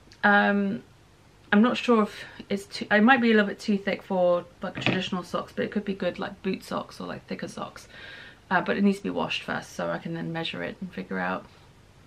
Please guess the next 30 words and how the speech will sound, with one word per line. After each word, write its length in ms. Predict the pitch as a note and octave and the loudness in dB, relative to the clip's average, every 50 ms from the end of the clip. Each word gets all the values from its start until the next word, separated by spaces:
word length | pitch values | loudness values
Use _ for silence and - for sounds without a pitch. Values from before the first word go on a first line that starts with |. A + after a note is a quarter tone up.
| - - - - - - - - - - - - - - - - | -20 -20 -20 -20 -20 -20 -20 -20 -20 -20 -20 -20 -20 -18 -10 -8
its, 320 | G3 F3 - - - - | -8 -8 -8 -12 -12 -6
uh, 300 | - - F3+ F3 E3+ F3 E3+ - - - | -4 -2 -2 -2 -2 -4 -8 -10 -10 -4
the 100 | - G#3 | 0 2
yardage 400 | F#3+ F3+ F3 F3+ F3+ F3 E3+ - | 2 2 2 0 0 -4 -6 -6
and 100 | F#3 E3+ | -8 -8
all 120 | E3+ E3 E3 | -8 -8 -8
of 60 | E3 - | -8 -8
that. 100 | D#3+ D#3+ | -6 -6
I 40 | |
can't 220 | E3 - - F3 D#3 | -6 -6 -4 -4 -4
remember 260 | F3 E3 D#3+ D#3+ - | -4 -4 -6 -8 -10
any 180 | - E3 E3 D#3+ | -12 -10 -12 -12
of 80 | D#3+ | -12
that 100 | - - | -12 -12
off 140 | - - - | -12 -12 -14
the 80 | - G3 | -14 -14
top 160 | - F#3+ - | -14 -14 -12
of 60 | - | -12
my 120 | F3 E3+ | -12 -12
head. 260 | E3 - E3+ E3+ E3 - - | -12 -12 -10 -12 -12 -10 -6
I 80 | - | -4
know 140 | F#3 G3 G3 | 0 4 4
I 60 | G3 | 4
have 140 | G3+ G3+ F#3 | 4 4 0
it 40 | F#3 | 0
written 260 | F3+ F3+ F3 - - | -2 -2 -2 -2 -2
down 200 | E3+ E3 E3 E3 | -4 -4 -6 -6
somewhere. 440 | E3 - F3 E3+ E3 D#3+ D#3+ E3 E3 - - - - - - - - - - - - - - - - | -6 -8 -10 -8 -6 -6 -8 -8 -10 -14 -18 -20 -18 -18 -18 -18 -18 -18 -18 -18 -18 -20 -12 -2 2
Um, 560 | - G3+ G3 G3 F#3+ F#3+ F#3+ F#3+ G3 F#3+ G3 F#3+ - - - - - - - - - - - - - - - | 4 4 4 4 4 2 2 2 2 0 -2 -4 -8 -16 -14 -14 -14 -14 -16 -16 -14 -10 -10 -10 -10 -8 -6
I 320 | G3+ F#3+ F#3+ F#3+ F#3+ F#3 | -4 -2 -2 -2 -4 -2